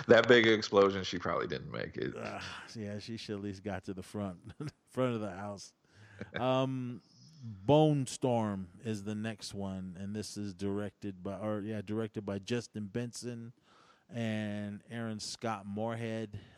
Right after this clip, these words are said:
Speaker 2: Uh, written by Justin Benson. I do not know who these guys are. Uh, Justin Benson,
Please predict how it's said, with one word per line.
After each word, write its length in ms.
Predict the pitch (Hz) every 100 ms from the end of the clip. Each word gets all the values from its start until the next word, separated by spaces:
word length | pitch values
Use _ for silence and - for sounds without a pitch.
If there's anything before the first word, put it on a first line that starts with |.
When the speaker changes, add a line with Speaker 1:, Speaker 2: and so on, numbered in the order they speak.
| -
Speaker 2:
Uh, 440 | 101 98 101 98
written 340 | 95 110 110 110
by 160 | 107
Justin 500 | 104 110 101 - 104
Benson. 720 | 98 104 104 - 98 101 101 95 _ _ _ _ _ _ _ _ -
I 640 | 107 104 104 104 104 101 90
do 180 | 104 104
not 260 | 101 92
know 180 | 104 101
who 160 | 98 98
these 240 | 101 98
guys 460 | 92 98 98 92 101
are. 600 | 104 110 110 107 107 - _ _ _ _ _ _ _ _ _ _
Uh, 640 | 98 107 107 107 110 113 117
Justin 520 | - 131 123 123 110
Benson, 880 | 113 131 131 123 123 123 123 120